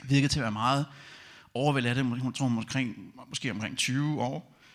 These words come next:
var meget overvældet, og folk var meget imødekommende, og det var meget sådan, i det hele taget overvældende for hende. Øh, og så en, en søndag, hun har måske været der en tre-fire gange, så da jeg spurgte, om der var nogen, der ville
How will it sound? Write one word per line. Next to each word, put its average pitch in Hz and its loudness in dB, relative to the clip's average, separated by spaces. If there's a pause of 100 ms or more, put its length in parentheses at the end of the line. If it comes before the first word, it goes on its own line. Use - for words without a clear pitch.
(460)
var 117 -4
meget 110 -4
overvældet, 143 2
og 107 -4
folk 139 -2
var 120 -4
meget 117 0
imødekommende, 127 0
og 110 -6
det 127 -4
var 120 -4
meget 131 -4
sådan, 117 -2
i 110 -4
det 131 -6
hele 143 -2
taget 120 -2
overvældende 127 -2
for 131 0
hende. 147 0
Øh, 110 -4 (760)
og 139 -2
så 175 2
en, 135 2
en 143 -2
søndag, 160 2
hun 127 0
har 127 2
måske 120 -2
været 127 0
der 135 0
en 113 -4
tre-fire 135 -2
gange, 123 -2
så 143 2 (520)
da 127 -2
jeg 131 0
spurgte, 139 2
om 120 0
der 113 -2
var 104 -2
nogen, 123 -2
der 123 -4
ville 101 -4